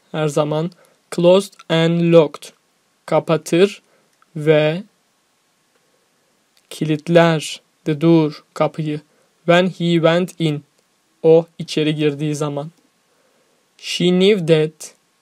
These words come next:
o bilir ki, Mia bilir ki, he used it to do projects for work. O, yani babası,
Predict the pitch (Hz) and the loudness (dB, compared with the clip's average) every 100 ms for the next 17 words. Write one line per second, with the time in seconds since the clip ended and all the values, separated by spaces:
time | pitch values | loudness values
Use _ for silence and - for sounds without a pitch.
0 | _ _ _ _ _ _ _ _ _ _ | _ _ _ _ _ _ _ _ _ _
1 | - 160 156 _ _ 170 165 160 190 208 | 4 4 2 _ _ -6 0 2 2 0
2 | - 147 160 _ _ _ _ 170 160 160 | -4 -4 -6 _ _ _ _ -6 -2 -2
3 | 156 190 _ 165 156 170 - 151 156 - | -2 -8 _ -4 -2 -4 -6 -10 -10 -14
4 | _ _ _ _ _ 170 170 160 170 208 | _ _ _ _ _ -2 -2 0 2 2
5 | 190 170 170 _ - 151 151 147 - 165 | 0 -4 -4 _ -6 -2 -2 -4 -2 0
6 | 165 175 180 - - - _ _ - 156 | 2 2 0 -4 -12 -12 _ _ 2 2
7 | 160 - _ _ - 160 143 - - _ | 2 -2 _ _ 0 2 2 -6 -20 _
8 | _ 170 160 160 _ _ _ - 147 147 | _ 6 6 4 _ _ _ -8 -8 -4
9 | 156 151 156 - 151 180 | -2 0 -4 -4 -6 -6